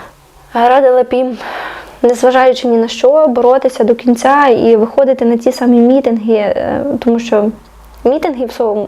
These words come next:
свого часу допомогли мені. Я не кажу, що це панацея і вона всім допоможе. Але висвітлення цієї інформації, що твій чоловік в полоні, дасть йому можливість вийти звідти живим. Тому що там бачать, що там про тебе говорять, що ти там, ну, комусь потрібний,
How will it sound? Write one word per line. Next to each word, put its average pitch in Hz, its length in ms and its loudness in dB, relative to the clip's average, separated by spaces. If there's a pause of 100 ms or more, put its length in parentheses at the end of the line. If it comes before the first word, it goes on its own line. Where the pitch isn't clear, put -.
свого 226 300 -4
часу 262 280 -2
допомогли 226 480 -2
мені. 226 340 -2
Я 220 100 -4
не 226 100 -2
кажу, 247 220 0
що 254 120 -8
це - 140 -8
панацея 220 640 0
і 226 40 0
вона 214 180 -2
всім 233 280 0
допоможе. 214 500 0 (600)
Але 240 440 0 (160)
висвітлення 247 720 0
цієї 233 260 2
інформації, 233 640 0
що 226 160 -8
твій 226 220 0
чоловік 208 400 0
в - 40 -14
полоні, 240 540 0 (480)
дасть 240 300 -4
йому 226 180 -2
можливість 247 680 0 (120)
вийти 233 420 0
звідти 226 300 -2
живим. 214 360 -2 (500)
Тому 220 200 0
що - 140 -2
там 233 260 -2
бачать, 220 360 -4
що - 180 -10
там 214 240 -2
про 214 140 -2
тебе 233 260 0
говорять, 220 540 0
що - 200 -4
ти 226 480 2
там, 226 360 0
ну, 214 120 2
комусь 220 280 -4
потрібний, 247 640 0